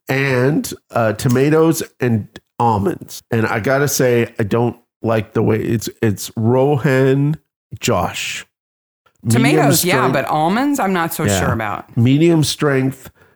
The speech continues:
Speaker 1: curry includes yogurt like the one Joyce plans to make.
Speaker 2: <laughs>
Speaker 1: Sweet Jesus.
Speaker 2: Even the
Speaker 1: Sh-
Speaker 2: best made curry can be a little much on your system.
Speaker 1: She cannot, cannot make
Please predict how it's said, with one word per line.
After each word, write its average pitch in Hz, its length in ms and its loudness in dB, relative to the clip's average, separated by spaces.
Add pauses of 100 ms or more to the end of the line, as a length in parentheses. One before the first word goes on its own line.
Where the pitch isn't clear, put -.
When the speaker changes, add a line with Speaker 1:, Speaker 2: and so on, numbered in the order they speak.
(140)
Speaker 1:
curry 110 640 0
includes 107 560 0
yogurt 131 560 0
like 113 180 -2
the 117 80 -2
one 117 340 0
Joyce 113 340 0
plans 101 500 -2
to - 100 -2
make. - 400 -12 (240)
Speaker 2:
<laughs> - 160 -8 (960)
Speaker 1:
Sweet 147 640 0
Jesus. 135 600 0 (320)
Speaker 2:
Even 277 300 0
the 220 80 2
Speaker 1:
Sh- 156 100 -4
Speaker 2:
best 196 300 -2
made 151 240 -4
curry 147 340 -2
can 160 220 -2
be 160 120 -2
a 156 60 -2
little 160 220 -4
much 156 300 -4
on 143 100 -2
your 131 120 -2
system. - 380 -2
Speaker 1:
She 160 240 2
cannot, 110 1080 0
cannot 117 1700 -2 (220)
make 208 380 0